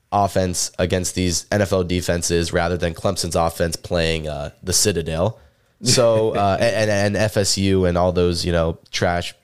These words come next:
Speaker 2: Good A C C
Speaker 1: A C C
Speaker 2: teams.
Speaker 1: teams. So, uh, I, I'm not getting crazy. Uh, the Bengals, I believe, are gonna win this game. Uh, I think that, that the way Burrow's playing, Ja'Marr Chase could have a good night. I think Tyler Boyd is getting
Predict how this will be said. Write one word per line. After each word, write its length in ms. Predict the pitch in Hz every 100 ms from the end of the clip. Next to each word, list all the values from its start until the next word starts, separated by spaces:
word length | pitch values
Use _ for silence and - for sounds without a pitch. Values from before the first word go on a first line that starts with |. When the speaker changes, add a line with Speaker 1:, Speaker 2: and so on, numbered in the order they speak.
| 101
Speaker 2:
Good 180 | 127 120
A 140 | 120
C 160 | 123 113
C 120 | 107
Speaker 1:
A 20 |
C 180 | 110 101
C 120 | 98
Speaker 2:
teams. 180 | 92 98
Speaker 1:
teams. 220 | 87 85
So, 340 | - 107 98 98 - - - _
uh, 260 | - 107 107 -
I, 120 | 147 -
I'm 160 | 175 208
not 180 | 196
getting 220 | 151 147 113
crazy. 500 | 110 107 107 123 -
Uh, 220 | - 87 85
the 80 |
Bengals, 360 | 87 110 107 101
I 60 | 92
believe, 260 | 92 95
are 60 | 90
gonna 160 | 90
win 160 | 87 87
this 160 | 87 -
game. 400 | 87 87 92 92 -
Uh, 300 | 85 80 80
I 120 | 87
think 260 | - 92 -
that, 240 | 90 85
that 180 | 95 85
the 60 |
way 220 | 90 95 92
Burrow's 360 | 92 98 92
playing, 540 | - 95 92 90 87 87
Ja'Marr 340 | 85 90 95
Chase 320 | - 95 92
could 140 | - 90
have 100 | 87
a 40 |
good 180 | 85 87
night. 320 | 87 87 85 90
I 100 | 87
think 180 | 92
Tyler 300 | 87 90 95
Boyd 320 | 90 90 92 90
is 100 | 85
getting 340 | 92 87 87